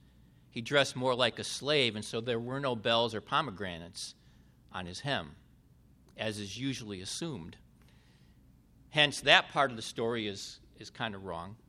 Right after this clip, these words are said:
The other part is that if they would have added to the high priestly vestments that God had ordained, I think they would have been in trouble with God himself. So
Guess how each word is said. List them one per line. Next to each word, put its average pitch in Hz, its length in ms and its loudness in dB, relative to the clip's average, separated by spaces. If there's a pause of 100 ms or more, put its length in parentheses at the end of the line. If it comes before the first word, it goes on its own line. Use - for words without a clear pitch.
(1400)
The 120 140 6
other 196 240 12
part 139 500 8
is 139 280 0
that 135 260 4 (100)
if 139 240 -2 (300)
they - 160 2
would 170 160 2
have 135 220 -2
added 147 460 6
to 156 100 -6
the 131 100 2
high 147 240 2
priestly 147 560 -6
vestments 135 840 -4 (320)
that 110 160 -8
God 135 260 6
had 143 260 -4
ordained, 139 560 -2 (520)
I 95 60 -12
think 190 200 -6
they 143 100 -2
would 131 140 0
have 120 100 -6
been 120 140 -2
in 107 100 -4
trouble 117 300 -2
with 104 180 -8
God 104 220 0
himself. 92 500 -6 (1700)
So 151 580 10